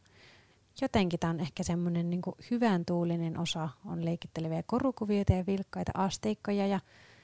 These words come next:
tahtilaji muuttuu kolme neljäsosaksi, mikä ehkä just antaa sen valssahtavan tunnelman, vaikkei tää mikään selkeä valssikaan oo. Ja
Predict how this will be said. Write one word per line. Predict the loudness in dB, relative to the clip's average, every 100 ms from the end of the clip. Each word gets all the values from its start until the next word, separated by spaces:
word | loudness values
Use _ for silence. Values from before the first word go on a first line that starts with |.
| -18 2
tahtilaji | 2 4 4 6 4
muuttuu | 2 2 2
kolme | 4 4 4
neljäsosaksi, | 2 2 2 2 0 2 0 0 -2
mikä | 2 4
ehkä | 4 4
just | 0 0 -2
antaa | -2 -2
sen | -2 2
valssahtavan | 2 2 0 0 0 0
tunnelman, | 2 2 2 2 0
vaikkei | -2 -4 -2 0
tää | 0
mikään | 0 0 -2
selkeä | 0 -2 -2 0
valssikaan | 0 -2 -4 -2 -2 2
oo. | 2 0 -6 -20 -20 -20 -20 -20 -20 -20 -2
Ja | 0